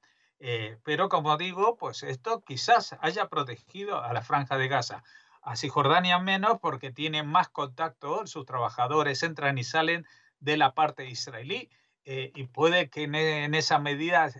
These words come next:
hayan, se hayan visto más afectados, pero también, eh, más beneficiados, porque al menos cien mil de esos trabajadores ya están vacunados y no tienen que esperar a que se terminen de vacunar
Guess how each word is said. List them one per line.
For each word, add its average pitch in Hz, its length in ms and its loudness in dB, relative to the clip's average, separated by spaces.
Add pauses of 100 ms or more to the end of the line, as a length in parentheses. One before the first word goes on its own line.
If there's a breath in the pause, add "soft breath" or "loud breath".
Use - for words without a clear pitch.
(320)
hayan, 139 680 0
se - 180 -6
hayan 151 260 -2
visto 156 320 -8
más 175 260 2
afectados, 135 600 -4
pero 196 200 -2
también, 190 400 0 (340 soft breath)
eh, 135 160 -2
más 175 240 6
beneficiados, 165 720 0
porque 131 220 -4
al 123 80 -4
menos 143 280 -4
cien 127 220 -6
mil 160 220 -2
de 131 80 0
esos 135 220 -2
trabajadores 131 800 4 (320 soft breath)
ya 156 100 2
están 143 260 2
vacunados 123 680 -4
y 143 40 -12
no 127 160 -8
tienen 131 340 -6
que 123 100 -8
esperar 135 440 -2 (300 loud breath)
a 135 60 -18
que - 80 -16
se 127 180 -6
terminen 131 540 0
de 127 100 0
vacunar 123 600 2